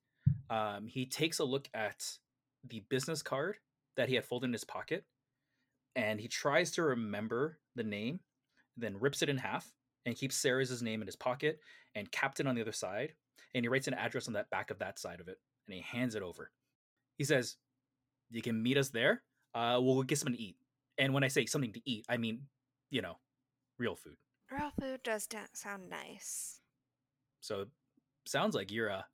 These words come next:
Speaker 1: very confident maybe. And I like the, I like the sounds of that.
Speaker 2: <laughs> That sounds like a good summation.
Speaker 1: All right, well, I'm gonna go help kinda fold up some chairs and stuff. But, uh, hope to see you around. And if I don't,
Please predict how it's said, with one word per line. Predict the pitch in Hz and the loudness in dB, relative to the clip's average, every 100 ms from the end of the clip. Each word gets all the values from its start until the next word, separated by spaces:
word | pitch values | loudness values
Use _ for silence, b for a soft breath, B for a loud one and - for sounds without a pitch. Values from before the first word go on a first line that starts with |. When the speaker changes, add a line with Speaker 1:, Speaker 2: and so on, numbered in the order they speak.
| _ | _
Speaker 1:
very | - 143 107 | 0 2 2
confident | - 127 143 104 90 - _ _ - | 0 0 0 -2 -10 -14 _ _ -10
maybe. | 98 110 82 - _ _ _ _ _ _ _ - | -4 -2 -4 -12 _ _ _ _ _ _ _ -8
And | 98 | -2
I | |
like | 113 - | -2 0
the, | 120 135 220 | -2 0 4
I | |
like | 139 147 | 4 4
the | 151 | 4
sounds | 127 113 | 4 2
of | 101 | -2
that. | 90 - - | -6 -8 -10
Speaker 2:
<laughs> | 220 | -4
That | 220 214 220 - | 0 2 0 -2
sounds | - 226 233 | -8 -8 -10
like | 247 | -10
a | 254 | -10
good | 254 262 | -10 -8
summation. | - 359 359 294 196 175 208 - _ _ _ - | -6 -4 -4 -4 -4 -6 -10 -18 _ _ _ -2
Speaker 1:
All | 127 | 0
right, | 120 - | 0 2
well, | 160 160 _ | 2 2 _
I'm | 165 175 | 0 2
gonna | 175 | 2
go | 175 139 | 4 6
help | 131 156 _ _ - | 4 2 _ _ 0
kinda | 139 120 | 2 4
fold | - 123 | 2 2
up | 123 - | 2 0
some | 113 | -2
chairs | - 117 117 | 0 2 2
and | 113 | 0
stuff. | - 120 - _ _ _ _ _ _ _ - - | 0 0 -2 _ _ _ _ _ _ _ -14 -6
But, | - 110 - | -4 -2 2
uh, | 135 135 135 B B B B | 4 6 4 B B B B
hope | - 151 | 2 4
to | 160 | 2
see | 190 | 2
you | 190 | 2
around. | 233 90 - _ _ _ | 2 0 -6 _ _ _
And | 120 120 | 0 2
if | |
I | 113 | 0
don't, | 110 120 202 | 0 0 0